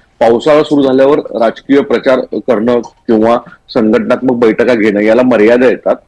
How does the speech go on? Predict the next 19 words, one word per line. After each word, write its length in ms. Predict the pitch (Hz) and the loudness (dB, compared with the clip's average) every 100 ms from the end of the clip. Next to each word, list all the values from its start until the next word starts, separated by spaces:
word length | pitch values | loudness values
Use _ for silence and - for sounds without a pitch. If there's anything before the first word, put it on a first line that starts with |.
| _ _ _ | _ _ _
अशा 200 | 101 160 | -6 -4
परिस्थितीमध्ये, 720 | 135 127 - 107 110 113 123 127 - | -4 -6 -6 -6 -6 -2 -2 -2 -2
अ, 120 | 107 | -2
पावसाळ्यापूर्वी 960 | - 104 98 120 117 101 120 104 110 | 0 -2 0 0 -2 -2 -2 0 0
ही 100 | 107 | 0
बैठक 300 | 113 101 87 | 0 0 0
मुद्दामून 580 | 104 110 98 110 110 113 | -4 -4 -2 0 0 0
घेतली 200 | 104 95 | -2 -4
जात 160 | 92 82 | -4 -2
आहे. 200 | 87 135 160 _ _ _ 98 | -2 -4 -6 _ _ _ 0
जयंत 240 | 120 143 | 2 2
पाटील 260 | 143 127 147 | 0 2 2
यांच्या 220 | 135 147 | 2 2
नेतृत्वात 440 | 143 123 131 139 139 | 0 0 0 0 -2
ही 60 | |
बैठक 320 | 135 123 127 117 | 0 0 0 -2
होतीये 320 | 120 131 160 - - _ - | 0 0 -2 -4 -20 _ -4
आणि, 300 | 104 135 - | 0 2 2
अ, 180 | 110 | 2